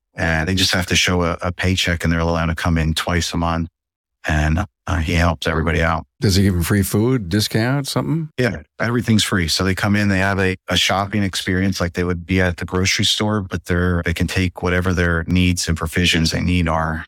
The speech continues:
Speaker 1: for that time period. So
Speaker 2: Bill, you're big in community. Is it a reason for your great success?
Speaker 1: I feel obligated to get back because of our success. So we try to help out the community with, there's a couple different things that we do within it,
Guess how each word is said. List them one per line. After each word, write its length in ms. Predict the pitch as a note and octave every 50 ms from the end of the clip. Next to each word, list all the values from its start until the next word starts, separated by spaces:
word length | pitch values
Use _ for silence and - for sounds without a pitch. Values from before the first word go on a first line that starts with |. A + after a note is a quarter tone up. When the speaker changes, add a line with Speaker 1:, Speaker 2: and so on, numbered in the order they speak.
| -
Speaker 1:
for 520 | - - - - F2 D#2+ D2+ D2+ D2+ D#2 D#2+ _ _ _ _ _ _ -
that 160 | F2 E2 -
time 240 | - E2+ E2 E2 D#2+
period. 340 | - E2 D#2+ D#2+ E2 D#2+
So 160 | - - - -
Speaker 2:
Bill, 180 | - E3 D3+ C3+
you're 220 | C3 D3 D3 C3
big 180 | C3 C#3+ B2+ G#2
in 140 | G#2+ G2 F2+
community. 720 | - - F#2 E2+ E2+ E2+ E2+ E2+ D#2+ D2 D#2+ D#2 - - A2 D3
Is 200 | C#3+ B2+ B2 A2+
it 80 | B2+ A#2
a 80 | A#2
reason 520 | A2 G#2 A#2+ C3+ C#3 A#2+ C3+ C3+ C3 C3 B2
for 320 | A#2 - C3+ B2+ B2 B2+
your 400 | B2 A#2+ A#2+ B2 C3+ C3 A2+ - - - _ _
great 240 | - - A2+ C3 -
success? 520 | - B2 G#2+ - - B2+ C3 - - - _ _ _ -
Speaker 1:
I 140 | - F#2 F2+
feel 200 | E2+ - G#2 F2+
obligated 540 | E2+ E2+ G2 G#2+ G#2 F#2 F2 F2 E2+ F#2 F2
to 80 | - -
get 220 | F2 - F2+ -
back 260 | - F#2 G#2 G2+ E2 - _ _
because 340 | - - - - F#2 F#2 E2+ F2
of 60 | -
our 120 | C2+ A#1+ -
success. 500 | - - - - - - C#2+ C2+ - -
So 320 | - - - D#2+ E2 E2 - _ _ _ _ -
we 80 | F2+ E2+
try 180 | - - G2 F2+
to 60 | F2
help 220 | E2+ F#2+ E2+ - F2+
out 160 | F2+ F2+ -
the 80 | - - -
community 300 | F#2 F2+ F2+ F2+ F2+ F2+
with, 220 | F2 F2+ F2+ D#2
there's 160 | - F#2+ F#2+ F#2
a 20 |
couple 240 | F#2 - G2+ E2+ F#2
different 360 | F2 F#2+ F2+ - F2 D#2+ - -
things 240 | F2+ F2 F2+ E2+ -
that 60 | D#2
we 120 | D#2+ F2
do 200 | E2+ E2 F2 F2 E2+
within 320 | F2+ E2+ - F2+ F2 F2
it, 180 | F2+ F#2 F2